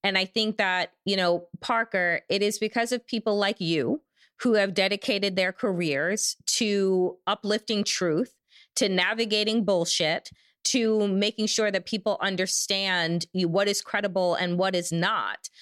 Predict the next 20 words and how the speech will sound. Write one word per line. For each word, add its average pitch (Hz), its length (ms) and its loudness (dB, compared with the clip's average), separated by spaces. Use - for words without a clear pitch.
um, 208 580 2
that 214 260 2
allows 214 580 0
us 202 180 0
to 214 100 -4
continue 214 600 0
to 214 120 -2
kind 196 260 -2
of 190 120 -2
march 185 400 0
forward 208 520 0
in 190 120 -2
trying 196 300 -2
to 214 80 -4
create 190 380 -2
a 196 60 -2
society, 175 800 -2
um, 190 580 2
that 196 260 0
is 196 500 0